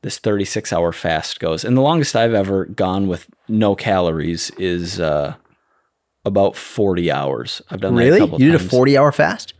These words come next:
Speaker 1: I
Speaker 2: I
Speaker 1: did.
Speaker 2: didn't know that.
Speaker 1: I did a few of 'em. Yeah.
Speaker 2: How'd
Speaker 1: It
Speaker 2: they go? I didn't know that.
Speaker 1: I mean,
Speaker 2: Or
Speaker 1: uh,
Speaker 2: maybe I did,
Speaker 1: Eat,
Speaker 2: but I
Speaker 1: Stop,
Speaker 2: forgot.
Speaker 1: Eat is basically forty. Eat dinner,
Speaker 2: Oh,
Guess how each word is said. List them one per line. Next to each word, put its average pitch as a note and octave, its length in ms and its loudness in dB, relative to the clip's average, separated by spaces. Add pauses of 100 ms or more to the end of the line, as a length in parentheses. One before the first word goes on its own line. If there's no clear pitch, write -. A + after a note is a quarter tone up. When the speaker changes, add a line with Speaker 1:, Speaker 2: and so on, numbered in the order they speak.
(240)
Speaker 1:
I C#3+ 60 -2
Speaker 2:
I B2 40 2
Speaker 1:
did. A#2+ 100 2
Speaker 2:
didn't D3 160 2
know E2+ 140 -4
that. F#2 260 -2
Speaker 1:
I A#2+ 60 0
did C3 140 2
a A#2+ 40 -2
few D#3+ 240 2
of F2+ 100 0
'em. F2 240 -4
Yeah. A#2 360 0 (140)
Speaker 2:
How'd A2 140 0
Speaker 1:
It - 20 -4
Speaker 2:
they A#2 100 0
go? D3 320 0 (920)
I B2+ 80 2
didn't D3 120 2
know D#3 120 0
that. - 200 -4 (840)
Speaker 1:
I A#3+ 60 -2
mean, G3+ 280 2
Speaker 2:
Or D#3 80 -2
Speaker 1:
uh, - 20 -2
Speaker 2:
maybe G#2 240 -4
I E2 40 -6
did, F#3 120 -2
Speaker 1:
Eat, A#3+ 60 2
Speaker 2:
but D#3+ 60 -6
I - 40 -6
Speaker 1:
Stop, A3+ 220 0
Speaker 2:
forgot. G3+ 120 -2
Speaker 1:
Eat F#3+ 200 -4
is A#2+ 160 -2
basically C3+ 460 0
forty. C3 600 -2 (100)
Eat C#3 220 0
dinner, A#2+ 480 2
Speaker 2:
Oh, - 40 -20